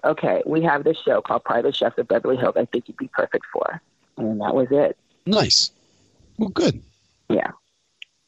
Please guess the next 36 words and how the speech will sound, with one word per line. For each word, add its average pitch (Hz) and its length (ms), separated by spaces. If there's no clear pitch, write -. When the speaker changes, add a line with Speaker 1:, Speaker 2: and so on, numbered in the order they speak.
Speaker 2:
And 170 120
then, 349 240
Speaker 1:
And - 20
I - 20
found 302 200
a - 40
way 180 100
Speaker 2:
so 170 100
Speaker 1:
to 214 60
tell 208 100
that 180 220
story 208 260
a 175 60
lot 185 220
shorter. 180 460
<laughs> 403 80
Speaker 2:
You 180 120
don't 277 160
have 214 160
to 175 100
tell 170 300
it. 160 160
No, 339 160
you 165 200
don't. 139 480
That's 180 240
you. 214 260
Part 170 280
of 185 120
your, 156 380
Speaker 1:
Yeah. 156 40
Speaker 2:
part 196 180
of, - 220
part 190 220
of 190 120
you 127 480